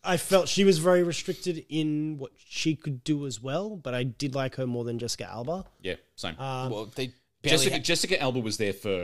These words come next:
Speaker 1: She was
Speaker 2: for
Speaker 1: there
Speaker 2: sex.
Speaker 1: to, yeah,
Speaker 3: They
Speaker 1: she was
Speaker 3: barely
Speaker 1: there.
Speaker 3: had anything to do with
Speaker 1: "Oh,
Speaker 3: both of
Speaker 1: let me
Speaker 3: them.
Speaker 1: use my powers. Let me take all my clothes off in the middle of everyone."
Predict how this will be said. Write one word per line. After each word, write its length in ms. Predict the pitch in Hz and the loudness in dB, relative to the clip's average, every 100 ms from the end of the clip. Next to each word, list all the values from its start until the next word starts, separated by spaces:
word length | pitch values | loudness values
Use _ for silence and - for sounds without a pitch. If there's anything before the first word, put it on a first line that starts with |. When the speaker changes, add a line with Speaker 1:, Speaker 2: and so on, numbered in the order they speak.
| 90 | -4
Speaker 1:
She 120 | - 226 | 2 4
was 80 | |
Speaker 2:
for 40 | 208 | 8
Speaker 1:
there 160 | 220 214 | 8 6
Speaker 2:
sex. 160 | - | 4
Speaker 1:
to, 200 | 202 196 | 2 2
yeah, 200 | 175 175 - | 2 0 2
Speaker 3:
They 80 | 131 | 0
Speaker 1:
she 60 | |
was 100 | 180 | 4
Speaker 3:
barely 260 | 170 170 165 | 6 6 6
Speaker 1:
there. 80 | 151 | 4
Speaker 3:
had 100 | 151 | 2
anything 320 | 139 135 143 | 0 -4 -6
to 40 | 117 | -2
do 80 | 120 | 6
with 80 | 277 | 8
Speaker 1:
"Oh, 140 | 226 | 8
Speaker 3:
both 80 | 165 | 6
of 40 | 196 | 4
Speaker 1:
let 80 | |
me 80 | 247 | 4
Speaker 3:
them. 60 | 233 | 4
Speaker 1:
use 120 | 226 | 6
my 100 | 226 | 4
powers. 300 | 220 233 175 | 4 4 4
Let 60 | 196 | 4
me 40 | |
take 160 | 214 202 | 4 4
all 140 | 202 | 4
my 120 | 202 196 | 4 4
clothes 200 | 208 196 | 4 4
off 120 | 185 | 4
in 40 | |
the 60 | 190 | 2
middle 140 | 190 | 2
of 60 | 185 | 4
everyone." 400 | 196 120 104 120 | 4 6 4 2